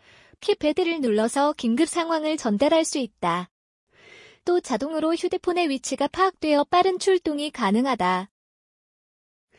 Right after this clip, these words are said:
에스케이티는 에스케이 브로드밴드, 소방청과 함께 서비스를 선보였으며 지속적으로 제휴기업 및 공공기관을 늘림으로써 T전화 사용자의 편의를 높일 계획이다.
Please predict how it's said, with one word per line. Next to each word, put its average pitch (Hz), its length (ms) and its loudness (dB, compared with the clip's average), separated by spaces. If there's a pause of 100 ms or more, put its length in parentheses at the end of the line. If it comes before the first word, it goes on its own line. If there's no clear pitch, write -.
(340)
에스케이티는 294 840 -2
에스케이 302 540 -2
브로드밴드, 233 840 0 (480)
소방청과 330 720 0
함께 349 320 0
서비스를 339 580 0
선보였으며 302 880 0 (500)
지속적으로 311 720 0
제휴기업 254 540 2
및 277 260 -2
공공기관을 277 800 0
늘림으로써 233 840 0 (540)
T전화 330 420 4
사용자의 349 640 0
편의를 302 420 -2
높일 262 320 0
계획이다. 208 640 0